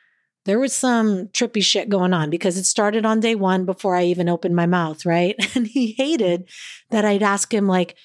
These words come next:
not to kill lizards and ants all day. Like, it, it would totally bum me out to just watch him doing this every day, smushing them just for fun. And I said to him, "Look, we don't have to like each other, but we do have to respect each other.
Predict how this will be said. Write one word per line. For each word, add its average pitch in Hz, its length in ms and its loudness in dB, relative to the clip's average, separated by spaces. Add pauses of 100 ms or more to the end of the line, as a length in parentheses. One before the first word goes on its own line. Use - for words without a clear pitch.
(360)
not 175 300 0
to 220 100 -2
kill 269 300 0
lizards 226 480 0
and 208 180 2
ants 311 300 0
all 170 180 0
day. 160 340 -4
Like, 190 220 0
it, 214 160 -2
it 254 100 -2
would 233 360 -4
totally 359 340 0
bum 262 180 0
me 226 140 2
out 233 280 -2
to 190 100 -4
just 190 200 -2
watch 196 320 -2
him 196 200 -2
doing 180 320 0
this 277 280 0
every 190 300 0
day, 180 280 0
smushing 214 540 0
them 233 200 2
just 190 180 -2
for 190 140 -2
fun. 185 400 -2 (1120)
And 240 100 2
I 254 40 2
said 247 200 0
to 277 60 0
him, 233 100 2
"Look, - 340 -4 (1040)
we 208 180 0
don't 302 200 0
have 214 240 0
to 196 100 0
like 160 380 0
each 170 180 -2
other, 175 360 -4 (560)
but 220 140 -2
we 202 180 0
do 247 440 0
have 208 260 -4
to 196 120 -2
respect 208 480 -2
each 165 180 -6
other. 170 340 -8